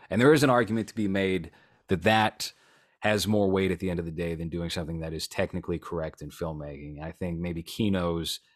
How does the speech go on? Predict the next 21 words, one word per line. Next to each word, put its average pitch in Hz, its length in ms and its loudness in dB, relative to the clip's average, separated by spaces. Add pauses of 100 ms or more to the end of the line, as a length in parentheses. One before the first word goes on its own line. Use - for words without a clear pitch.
(120)
hang 120 260 4
up 95 180 4
with 87 140 -4
Wasted 90 300 -2
Hours 85 280 -4
was 85 140 -6
trying 101 340 -4
to 90 60 -2
do 90 140 -4
things 85 260 -6
technically 92 540 -4
correct, 78 380 -8
like 78 120 -10
shooting 85 340 -6
on 71 320 -10 (380)
sixteen 87 480 -4
millimeter 82 340 -4
or 95 40 -2
shooting 123 280 4
on 101 120 4
film, 76 440 -4